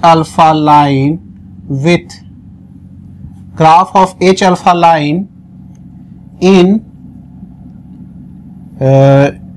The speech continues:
he discovered the, uh, frequency root F of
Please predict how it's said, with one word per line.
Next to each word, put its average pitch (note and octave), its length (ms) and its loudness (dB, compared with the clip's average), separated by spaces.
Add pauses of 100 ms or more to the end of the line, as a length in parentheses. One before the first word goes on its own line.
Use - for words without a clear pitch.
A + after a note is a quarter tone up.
(160)
he - 280 0
discovered G#3 760 0
the, G#3 140 0 (1500)
uh, D#3+ 240 0
frequency G3 1200 -2 (340)
root G3 440 0 (100)
F - 400 -4 (600)
of E3+ 240 0